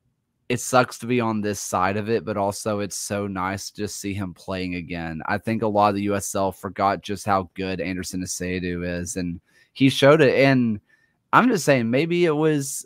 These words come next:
Legion not letting him fully spread the wings. He didn't have that kind of assist in his locker last year, and if that's what Brendan Burke is going to be getting out of him this year,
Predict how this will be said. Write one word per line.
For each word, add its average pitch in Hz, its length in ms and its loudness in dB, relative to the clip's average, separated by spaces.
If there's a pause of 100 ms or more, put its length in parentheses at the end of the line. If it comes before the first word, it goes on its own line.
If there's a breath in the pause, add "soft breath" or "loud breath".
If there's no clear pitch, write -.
(120)
Legion 131 540 2
not 123 260 4
letting 123 320 2
him 123 420 0 (160)
fully 127 560 4
spread 127 440 0
the 123 80 2
wings. 120 520 -2 (540)
He 196 160 0
didn't 311 220 0
have 156 300 4
that 131 180 4
kind 135 160 2
of 120 80 2
assist 117 380 -2
in 110 60 -2
his 104 160 -2
locker 101 380 0
last 92 400 -4
year, 92 140 -4
and 90 100 -6
if 92 140 -8
that's 147 180 4
what 160 220 4
Brendan 127 320 2
Burke 104 260 0
is 107 80 -8
going 107 160 -6
to 101 40 -6
be 101 100 -4
getting 95 320 -4
out 87 160 -2
of 98 100 -6
him 110 180 -2
this 113 280 -4
year, 127 400 0